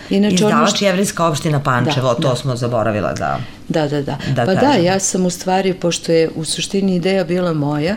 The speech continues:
Speaker 1: onda je naravno trebalo rešiti pitanje izdavača. I pošto ja poznajem ljude u Jevrejskoj opštini Pančevo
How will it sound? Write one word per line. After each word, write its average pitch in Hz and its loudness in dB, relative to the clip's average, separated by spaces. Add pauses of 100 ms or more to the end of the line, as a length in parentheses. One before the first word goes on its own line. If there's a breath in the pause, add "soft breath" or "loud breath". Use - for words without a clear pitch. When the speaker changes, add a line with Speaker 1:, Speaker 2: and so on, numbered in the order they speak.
(100)
Speaker 1:
onda 175 2
je 175 4
naravno 175 2
trebalo 175 2
rešiti 170 0
pitanje 180 2
izdavača. 143 -2
I 139 0
pošto 160 -4
ja 196 0
poznajem 190 0
ljude 147 -2
u 143 0
Jevrejskoj 143 0
opštini 131 -4
Pančevo 135 -4